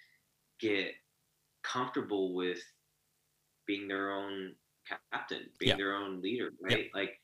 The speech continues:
Speaker 1: to, to give an example, I, I was, I was, uh, working with a client of mine. We had done, uh, about twelve one-on-one sessions together.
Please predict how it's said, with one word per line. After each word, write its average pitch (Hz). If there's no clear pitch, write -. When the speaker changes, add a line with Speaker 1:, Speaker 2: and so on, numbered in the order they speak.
Speaker 1:
to, 110
to 107
give 117
an 110
example, 98
I, 107
I 107
was, 98
I 98
was, 95
uh, 85
working 113
with 95
a -
client 104
of 90
mine. 85
We 104
had 98
done, 95
uh, 90
about 95
twelve 120
one-on-one 104
sessions 92
together. 50